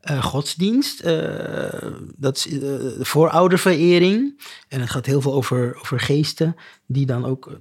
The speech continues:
tijdens zo'n, zo'n Winti-pre bezit van je kunnen nemen en dat je in trance raakt. Dus Winti is echt een soort godsdienst, maar Wisi is meer een, eh, een vloek, ja, een soort voodoo, zeg maar.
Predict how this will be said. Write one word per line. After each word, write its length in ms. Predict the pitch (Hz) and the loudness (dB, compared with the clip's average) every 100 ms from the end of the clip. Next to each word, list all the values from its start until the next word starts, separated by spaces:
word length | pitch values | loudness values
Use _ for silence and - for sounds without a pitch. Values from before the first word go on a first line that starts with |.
| - | 0
tijdens 380 | 160 156 143 - | 2 4 2 2
zo'n, 320 | 139 135 127 | 2 0 -2
zo'n 240 | 135 127 | -2 -2
Winti-pre 580 | 127 185 190 185 165 156 | 2 2 2 0 4 4
bezit 320 | 143 127 156 | 4 2 0
van 140 | - 196 | 0 0
je 80 | 190 | 0
kunnen 260 | 196 185 | 0 2
nemen 360 | 180 202 202 269 | 0 0 -4 -4
en 80 | 139 | -4
dat 160 | 123 | -6
je 60 | 123 | -6
in 100 | 110 | -6
trance 340 | - 123 143 - | -2 -2 -2 -4
raakt. 600 | 185 254 - - - - | -6 -6 -10 -16 -14 -8
Dus 120 | 147 | 0
Winti 300 | 147 226 226 | 4 4 6
is 140 | 160 143 | 2 2
echt 200 | 147 - | -4 -4
een 60 | |
soort 160 | 139 135 | -2 -2
godsdienst, 520 | - 156 - 220 262 | -2 -2 0 0 4
maar 140 | 160 147 | 4 6
Wisi 340 | 202 226 160 | 4 4 0
is 120 | 147 | 0
meer 260 | 160 147 123 | 0 -2 -2
een, 240 | 127 123 117 | -4 -6 -6
eh, 60 | 123 - - - - | -10 -14 -20 -20 -12
een 140 | - 160 | -4 -2
vloek, 240 | 185 208 | -2 0
ja, 120 | 175 | 0
een 60 | 127 | 0
soort 140 | 127 | -2
voodoo, 340 | - 160 160 175 | -2 0 0 -4
zeg 220 | 151 131 | -6 -8
maar. 180 | 131 | -10